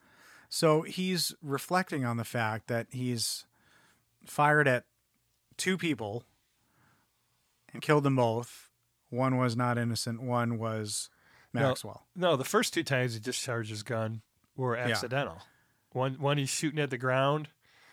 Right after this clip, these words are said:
Speaker 2: It goes off when he's on a,
Speaker 1: Yeah.
Speaker 2: on a stop.
Speaker 1: Yeah.
Speaker 2: It was the first time he shot at an actual person.
Speaker 1: Yeah.
Speaker 2: He says,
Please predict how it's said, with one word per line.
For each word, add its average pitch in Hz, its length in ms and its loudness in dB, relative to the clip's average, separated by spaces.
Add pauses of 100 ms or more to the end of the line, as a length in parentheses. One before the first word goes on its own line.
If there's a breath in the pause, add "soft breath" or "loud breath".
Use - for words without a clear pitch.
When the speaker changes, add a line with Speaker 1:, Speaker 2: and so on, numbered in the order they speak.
(220 soft breath)
Speaker 2:
It 139 120 -2
goes 143 320 4
off 131 360 4
when 127 120 -2
he's 123 200 -4
on 120 180 -2
a, 107 220 -6 (160)
Speaker 1:
Yeah. 104 220 -4 (260)
Speaker 2:
on 123 140 -2
a 113 60 -4
stop. 131 500 0 (120)
Speaker 1:
Yeah. 113 140 -2
Speaker 2:
It - 40 0
was 147 100 0
the 143 80 -4
first 170 220 0
time 147 100 0
he 131 80 -2
shot 135 240 0
at 123 100 0
an 123 100 -2
actual 117 240 -8
person. 131 520 -6
Speaker 1:
Yeah. 110 260 -4
Speaker 2:
He 151 80 -2
says, 147 220 -4